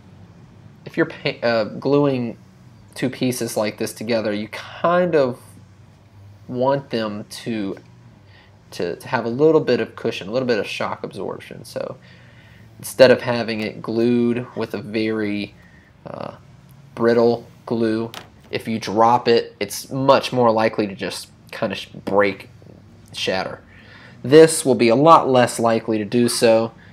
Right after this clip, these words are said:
and you're a lot more likely to take this apart than if you glue it together with a epoxy or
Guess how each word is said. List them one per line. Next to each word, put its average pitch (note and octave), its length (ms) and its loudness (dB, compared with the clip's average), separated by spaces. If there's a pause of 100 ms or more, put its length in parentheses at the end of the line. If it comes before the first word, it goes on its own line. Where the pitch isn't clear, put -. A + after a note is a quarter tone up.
(200)
and E3 500 6 (300)
you're D#3+ 460 4
a D#3+ 100 2
lot D3+ 220 6
more C#3+ 140 4
likely C3 480 2
to A2 280 -2 (260)
take C3 220 -4
this B2 120 -6
apart - 460 0 (480)
than G#2+ 160 -6
if G2 180 -14
you F#2+ 280 -10 (120)
glue A2+ 200 -2
it - 80 -8
together F#2+ 400 -6
with - 180 -12
a - 260 -14 (840)
epoxy A2+ 840 -4
or F2 320 -10